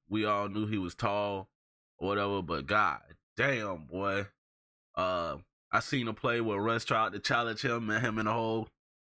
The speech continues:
jumped up. I don't like that foul call, 'cause, like, it's like his knee barely grazed his fucking leg, and they called a foul on that. It ain't like it altered any goddamn thing.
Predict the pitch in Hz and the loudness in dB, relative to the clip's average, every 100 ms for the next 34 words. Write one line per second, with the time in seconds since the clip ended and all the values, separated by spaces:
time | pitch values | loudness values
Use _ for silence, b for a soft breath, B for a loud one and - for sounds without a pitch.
0 | - 98 117 113 107 117 107 _ _ _ | -12 0 0 2 2 2 2 _ _ _
1 | b b b - 135 120 117 92 113 117 | b b b 4 4 4 2 4 0 2
2 | 117 113 110 120 113 113 110 107 92 98 | 2 2 0 0 0 0 -2 -4 -2 0
3 | 98 113 107 101 90 - _ _ _ _ | 0 0 0 0 -2 -10 _ _ _ _
4 | 151 143 127 127 127 95 104 113 110 98 | -2 0 2 2 2 0 2 2 0 0
5 | 104 107 104 98 - 107 95 92 98 101 | 0 0 -2 -4 -2 -4 -4 -2 0 -2
6 | 87 90 95 98 92 78 - 95 98 95 | -4 -4 -4 -2 -4 -4 -2 0 0 -2
7 | 95 87 - 110 107 95 98 113 - 107 | -2 -2 -2 -2 0 -2 0 -2 -2 -4
8 | 104 - 90 87 90 82 87 87 90 82 | -4 -4 -4 -4 -4 -2 -4 -2 -6 -4
9 | 85 90 | -4 -4